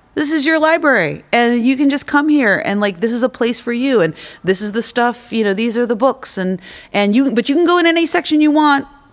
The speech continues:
It's a public space." I mean, museums are supposed to be public spaces. They are, we are stewards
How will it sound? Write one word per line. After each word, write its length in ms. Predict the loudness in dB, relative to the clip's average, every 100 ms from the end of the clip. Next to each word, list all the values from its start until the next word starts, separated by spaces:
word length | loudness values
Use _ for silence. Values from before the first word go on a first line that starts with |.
| _ _ -10
It's 120 | -10
a 40 |
public 360 | -2 0 0 -4
space." 520 | -2 0 0 -2 -6 -16 -20 -4
I 20 | 0
mean, 180 | 2
museums 380 | 2 2 2 2
are 80 | 0
supposed 260 | -4 -6 -4
to 60 |
be 100 | -8
public 320 | -4 -6 -6
spaces. 640 | -8 -6 -6 -4 -8 -8 -2
They 180 | 2 2
are, 320 | 2 0 -2
we 180 | -4 0
are 140 | 0 -2
stewards 960 | -6 -10 -6 -2 0 -2 -4 -10 -14